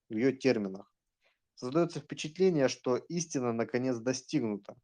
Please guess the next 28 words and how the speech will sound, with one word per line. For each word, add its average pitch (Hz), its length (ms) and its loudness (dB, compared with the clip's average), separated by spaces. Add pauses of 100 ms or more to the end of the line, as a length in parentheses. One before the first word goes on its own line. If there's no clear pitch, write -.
(320)
но 117 140 -10
в - 60 -16
то 120 120 0
же 110 140 -2
время 123 320 2
ясно, 117 420 6
что - 180 -10
всякий 151 360 -4
контакт 127 500 0
с - 80 -14
миром 131 360 0
был 127 180 0
утрачен, 127 600 0 (560)
а 117 80 -2
достигнутая 117 640 0
под 113 200 0
видом 117 300 0
абсолютной 123 680 -2
истины 110 720 -4
стабильность 123 800 0 (400)
есть 123 300 -2
не 120 100 -4
что 147 340 2
иное, 127 380 6
как 104 280 -2 (320)
результат 113 480 2
абсолютного 113 640 -2
конформизма. 113 800 -4